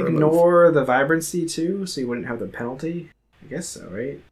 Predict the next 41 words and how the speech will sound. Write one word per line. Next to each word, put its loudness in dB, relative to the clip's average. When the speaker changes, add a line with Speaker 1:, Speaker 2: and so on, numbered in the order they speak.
Speaker 2:
Ignore -6
it's -6
a, -10
yeah, -4
Speaker 1:
That's 2
Speaker 2:
you, 2
Speaker 1:
a 0
Speaker 2:
you're, 2
you're 2
ignoring 4
Speaker 1:
good 2
Speaker 2:
the -6
wh-, -10
you're 2
ignoring 0
the -4
whole -4
card, 0
Speaker 1:
Yeah, 6
I 2
think 2
so. 0
Speaker 2:
basically, -6
right? -2
Speaker 1:
Yeah, -2
yeah, -4
Speaker 2:
That's -6
Speaker 1:
yeah. -2
Speaker 2:
the -4
whole -4
ability, -4
Speaker 1:
So 0
you 2
Speaker 2:
so. -2
Speaker 1:
kinda 2
return 2
to 0
normal. -2
Yeah, 2
yeah, 0
yeah. -4